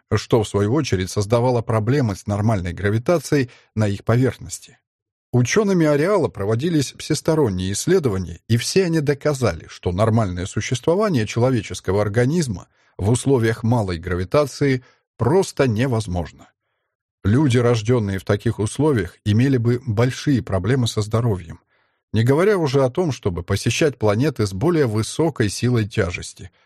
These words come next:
которая для обычных людей в пределах нормы. Марс тоже проигрывал Венере по размерам. Сила тяжести на его поверхности составляет всего тридцать восемь процентов от земной.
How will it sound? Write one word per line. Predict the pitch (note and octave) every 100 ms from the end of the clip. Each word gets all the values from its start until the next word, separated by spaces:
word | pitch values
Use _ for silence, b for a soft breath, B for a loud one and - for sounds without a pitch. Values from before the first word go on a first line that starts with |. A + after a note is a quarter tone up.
| _ _
которая | A#2 A#2+ G3 F#3 D#3+
для | A#2+ B2+
обычных | A2+ F2+ - F2+ F#2+
людей | F#2+ D#3+
в | F#3+
пределах | G#2 F#2 B2+ D3+ - G#2
нормы. | F2+ - - _ _ _ _ _ _ _ A2+
Марс | C3+ C3 -
тоже | - D3 G2+
проигрывал | - F#2 A2 B2 G#2+ F#2
Венере | G2+ G2 C3 A2+
по | - G2
размерам. | G#2 A2 G2+ F2 - _ _ _ _ _ _ _
Сила | - G3+ F#3 C#3+
тяжести | F#3 D#3+ D3+ -
на | C3 B2+
его | C3
поверхности | B2+ A#2 C#3+ - A#2+ - A2+
составляет | - A2+ B2+ D3 F#3 C3
всего | - A#2 A#2
тридцать | - C3 F#3+ A#2+ G2+
восемь | G2 C3 A2+ G2+
процентов | G2 F#2 B2 A#2+ -
от | F2+
земной. | F2+ F2+ F2 F2+